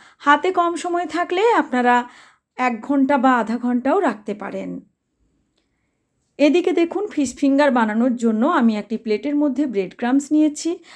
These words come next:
আর একটি ছোট প্লেটের মধ্যে নিয়ে নিচ্ছি ময়দা প্রায় চার টেবিল চামচের মতো, আর একটি বোলের মধ্যে নিচ্ছি প্রায় তিন চামচ ময়দা,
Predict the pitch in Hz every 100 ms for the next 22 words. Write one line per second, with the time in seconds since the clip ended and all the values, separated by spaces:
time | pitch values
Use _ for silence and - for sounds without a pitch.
0 | - 240 240 302 302 349 - 240 226 247
1 | 262 262 277 285 277 294 294 294 294 294
2 | 294 - 285 208 190 190 240 330 254 208
3 | 202 208 196 185 220 240 254 285 285 294
4 | 302 294 294 330 392 - _ - - -
5 | 262 285 339 - 311 403 - _ _ _
6 | _ _ 220 240 269 311 302 277 269 294
7 | 262 240 - 320 311 233 220 220 254 262
8 | 269 277 294 285 208 202 196